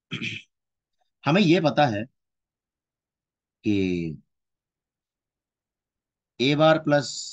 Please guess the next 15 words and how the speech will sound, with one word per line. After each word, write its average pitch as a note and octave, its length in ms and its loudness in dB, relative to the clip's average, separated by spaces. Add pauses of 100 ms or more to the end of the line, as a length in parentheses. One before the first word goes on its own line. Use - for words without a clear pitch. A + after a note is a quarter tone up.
(400)
B A2+ 260 -2
bar A#2+ 200 0
का A#2 100 -4
अगर A#2 180 -4
मैं A2+ 180 -6
square A2+ 500 -4
करूं, F2+ 260 -8 (2250)
तो G2 380 -10
ये A#2 160 0
आएगा A2 520 0 (800)
mod A2+ 340 -4
A A2+ 120 -2
bar G#2+ 220 -4 (2000)
plus G#2 280 -14
mod G#2+ 340 0